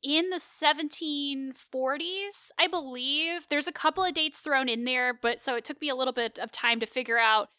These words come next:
when this takes place. So well before the Regency period. This is definitely firmly in the Georgian period of the British monarchy during all those Georges.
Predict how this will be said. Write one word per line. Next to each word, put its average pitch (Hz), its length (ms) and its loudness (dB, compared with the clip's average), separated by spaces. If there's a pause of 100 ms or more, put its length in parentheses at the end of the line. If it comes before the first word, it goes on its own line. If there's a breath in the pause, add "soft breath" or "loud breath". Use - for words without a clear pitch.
(200)
when 233 460 0
this 302 240 -2
takes - 260 -4
place. 311 540 -4 (260 soft breath)
So 302 320 6
well 285 400 6
before 294 340 0
the 254 120 0
Regency 220 520 -8
period. - 540 -12
This 226 160 -8
is 233 140 -10
definitely 254 340 0
firmly 240 480 -4
in 220 80 -8
the 214 80 -8
Georgian 202 460 -8
period 214 580 -8 (400)
of 269 400 8
the 240 60 -6
British 226 320 0
monarchy 190 420 -6
during 226 220 2
all 247 240 6
those 240 280 2
Georges. 214 800 -4